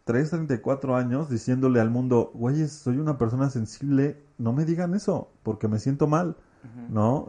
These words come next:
Speaker 1: Porque me duele. Ahora, imagínense ahorita, Michael subiendo un video que no le guste a la gente y, y, y toda la, la bola de haters poniendo mierda por ahí. O sea, lo deshacen, güey, ¿no?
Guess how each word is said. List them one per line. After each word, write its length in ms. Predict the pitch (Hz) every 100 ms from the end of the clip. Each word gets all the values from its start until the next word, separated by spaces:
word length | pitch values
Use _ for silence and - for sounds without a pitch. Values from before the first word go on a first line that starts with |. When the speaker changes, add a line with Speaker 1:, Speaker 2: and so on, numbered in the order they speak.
| 110
Speaker 1:
Porque 220 | 104 110
me 120 | 110
duele. 320 | 117 151 139 - -
Ahora, 320 | 120 123 131
imagínense 640 | 139 120 120 175 175 170 131
ahorita, 480 | 117 120 123 95 - - - _
Michael 320 | 117 127 131 120
subiendo 340 | 113 113 123
un 80 | 123
video 440 | 107 104 110 95 - _ _
que 120 | - 113
no 140 | 127
le 140 | 151
guste 340 | 120 120 127 127
a 40 |
la 120 | 104 98
gente 500 | 120 120 107 95 - _ _ _
y, 120 | 127
y, 320 | 113 123 123 - 120
y 40 | 110
toda 320 | - 135 139
la, 240 | 117 107 -
la 160 | 110
bola 220 | 104 120 123
de 80 | 107
haters 400 | 117 113 113 98
poniendo 360 | 113 110 117
mierda 340 | 110 117 117 117
por 140 | 113
ahí. 280 | 101 113 139 - _ _ _ _ _
O 80 | 113
sea, 280 | 110 98 107
lo 200 | 107 107
deshacen, 460 | 110 120 110 104
güey, 160 | 104 - - _ _ _ _
¿no? 260 | 113 117